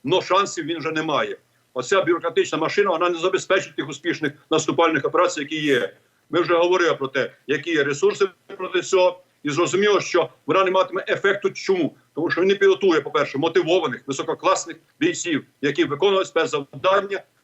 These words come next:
в широких масштабах. Це не та війна, коли він може об'явити священну проти якогось агресора, тому що вони воюють на нашій території.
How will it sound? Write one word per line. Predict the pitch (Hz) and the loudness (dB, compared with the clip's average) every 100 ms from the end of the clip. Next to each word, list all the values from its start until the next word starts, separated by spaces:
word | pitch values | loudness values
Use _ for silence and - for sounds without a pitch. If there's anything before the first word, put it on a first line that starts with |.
| _ | _
в | |
широких | - 180 175 139 113 | -2 0 0 -8 -8
масштабах. | 160 - 156 123 117 _ _ _ _ _ _ _ _ _ - 110 104 - _ | -8 -2 0 0 -4 _ _ _ _ _ _ _ _ _ -12 -10 -12 -16 _
Це | - 175 | -2 0
не | 180 | 0
та | 185 165 - - - | 0 0 -2 -12 -8
війна, | 151 160 196 202 - _ | -4 0 0 0 -8 _
коли | 151 165 | -2 0
він | 160 | 2
може | 165 165 | 0 0
об'явити | 143 160 139 | 0 -2 -2
священну | - 147 - 190 180 | -4 -2 2 0 0
проти | 156 151 | -4 -6
якогось | 156 147 156 | -2 -2 2
агресора, | 147 139 - - | 2 2 0 -4
тому | 147 160 | -2 -2
що | 135 | -2
вони | 131 151 185 | -4 0 2
воюють | 165 180 156 | 4 4 2
на | 156 156 - _ _ - | -2 -2 -10 _ _ -2
нашій | 156 180 165 | 0 0 0
території. | 151 151 151 135 | -2 0 2 2